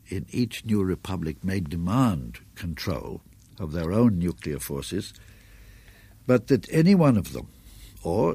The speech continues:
disaffected Russian and other high military officers,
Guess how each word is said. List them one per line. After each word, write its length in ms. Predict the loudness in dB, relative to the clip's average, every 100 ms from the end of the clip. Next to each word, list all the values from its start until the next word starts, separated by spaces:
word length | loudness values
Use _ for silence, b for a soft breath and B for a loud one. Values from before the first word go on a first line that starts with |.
| -2
disaffected 800 | 0 0 -2 -4 -6 -4 -4 -2
Russian 380 | -4 -4 -4 -4
and 180 | -4 -4
other 220 | -4 -4
high 540 | -4 -6 -4 -4 -8 -6
military 440 | -6 -6 -6 -6
officers, 640 | -4 -4 -6 -6 -6 -6